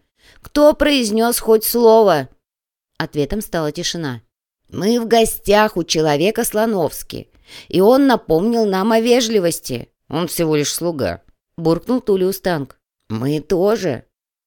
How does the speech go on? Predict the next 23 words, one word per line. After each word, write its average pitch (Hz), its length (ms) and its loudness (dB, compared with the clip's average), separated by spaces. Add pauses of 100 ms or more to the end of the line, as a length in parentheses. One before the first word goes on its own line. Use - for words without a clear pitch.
(220)
И, 262 80 -4
не 262 120 0
позволяя 196 420 2
перебить 180 360 -6
себя 160 240 0
возмущенным 165 640 -4
криком, 175 360 -4
продолжил. 135 680 -4 (1000)
«Есть 180 500 -2
разница 147 680 -2
между 151 360 -4
гордыней 143 920 -4
и 127 100 -12
самоуважением, 156 1200 -2 (100)
и 151 120 -8
сейчас. - 840 -6 (580)
Сейчас 262 480 -2
мы 208 100 0
должны 196 280 0
быть 202 180 -6
чисты, - 500 -6
как 202 240 -4
никогда. 170 760 -4